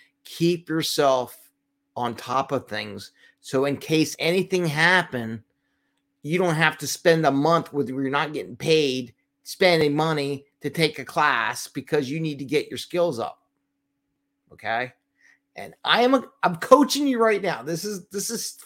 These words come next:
frank, legit conversation, whether you watch the show or not, or listen to the show. It's truth.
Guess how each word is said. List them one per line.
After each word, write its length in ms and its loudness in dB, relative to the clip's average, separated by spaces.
frank, 600 -2
legit 420 -2
conversation, 720 -2
whether 160 -2
you 120 -4
watch 240 0
the 80 -4
show 180 -6
or 140 -2
not, 280 -6
or 120 -10
listen 320 -8
to 100 -16
the 120 -6
show. 380 -8
It's 200 -4
truth. 400 -6